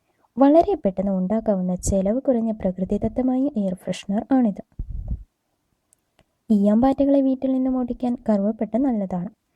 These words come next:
കറുവപ്പട്ട, ഗ്രാമ്പൂ, പുന്നയില തുടങ്ങി വിവിധ സുഗന്ധവ്യഞ്ജനങ്ങളുടെ മിശ്രിതം ഈയാമ്പാറ്റകളെ തുരത്തി വീട്ടിൽ സുഗന്ധം പരത്തും.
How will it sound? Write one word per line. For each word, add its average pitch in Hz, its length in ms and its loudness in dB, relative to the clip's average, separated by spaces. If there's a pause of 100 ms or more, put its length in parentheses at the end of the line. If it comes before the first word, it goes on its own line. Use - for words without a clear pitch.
(400)
കറുവപ്പട്ട, 240 540 2 (100)
ഗ്രാമ്പൂ, 190 640 -2 (220)
പുന്നയില 185 680 0 (220)
തുടങ്ങി 185 320 0
വിവിധ 208 360 0
സുഗന്ധവ്യഞ്ജനങ്ങളുടെ 185 1040 -2
മിശ്രിതം 175 560 -2 (460)
ഈയാമ്പാറ്റകളെ 185 760 2
തുരത്തി 185 420 0
വീട്ടിൽ 214 440 -2
സുഗന്ധം 247 500 -2
പരത്തും. 180 360 -8